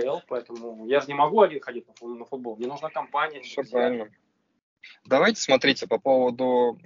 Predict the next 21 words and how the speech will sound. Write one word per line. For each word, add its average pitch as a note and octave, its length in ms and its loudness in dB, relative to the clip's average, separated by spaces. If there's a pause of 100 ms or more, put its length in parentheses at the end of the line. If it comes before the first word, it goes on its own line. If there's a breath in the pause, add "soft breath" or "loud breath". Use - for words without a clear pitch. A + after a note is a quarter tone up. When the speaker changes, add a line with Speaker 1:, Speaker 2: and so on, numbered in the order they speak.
Speaker 2:
компании B2 840 0
и A#2 300 -2
по A2+ 140 -4
поводу, A#2 680 0 (200)
э, A2+ 360 -4 (140)
матчей C#3 460 -2 (680 loud breath)
проговорим, B2+ 480 2
поговорим B2+ 360 0
чуть-чуть - 480 -6
там G2+ 160 -2
про A#2+ 200 4
ожидания. A#2 580 0 (140)
У A2 100 -12
нас, A#2+ 460 -4
э, A2 680 2
следующий A#2+ 420 -4
Speaker 1:
На B2+ 60 2
Speaker 2:
матч, B2 160 4
Speaker 1:
кону, C3 320 -2 (140)
да. A2+ 160 -6
Speaker 2:
там, G#2+ 520 -4